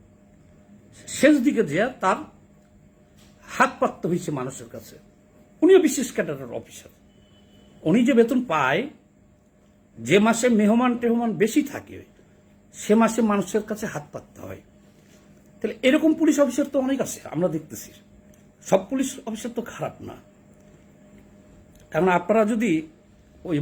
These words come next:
মোল্লা বাড়ি আর ফকির, মোল্লা বংশ আর ফকির বংশের মতো পুলিশ বংশ হয়ে যান, এটা তো খুব খারাপ দৃষ্টান্ত হয়ে থাকবে। কাজেই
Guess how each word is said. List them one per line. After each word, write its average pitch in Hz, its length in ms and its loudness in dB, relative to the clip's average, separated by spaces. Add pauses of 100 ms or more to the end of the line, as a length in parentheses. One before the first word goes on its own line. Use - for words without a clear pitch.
মোল্লা 202 360 6
বাড়ি 208 200 2 (100)
আর 214 80 0 (100)
ফকির, 190 240 -6 (180)
মোল্লা 208 300 2
বংশ 196 200 -2 (100)
আর 214 120 -4
ফকির 214 280 -6
বংশের 185 360 -2
মতো 196 180 -2 (1080)
পুলিশ 233 240 4 (100)
বংশ 226 200 2 (140)
হয়ে 285 200 6
যান, 110 140 -2 (1080)
এটা 208 160 -4
তো 226 100 -4
খুব 226 100 -4 (140)
খারাপ 208 240 -2 (100)
দৃষ্টান্ত 220 400 -6 (100)
হয়ে 117 200 -8
থাকবে। - 240 -16 (3000)
কাজেই 208 300 0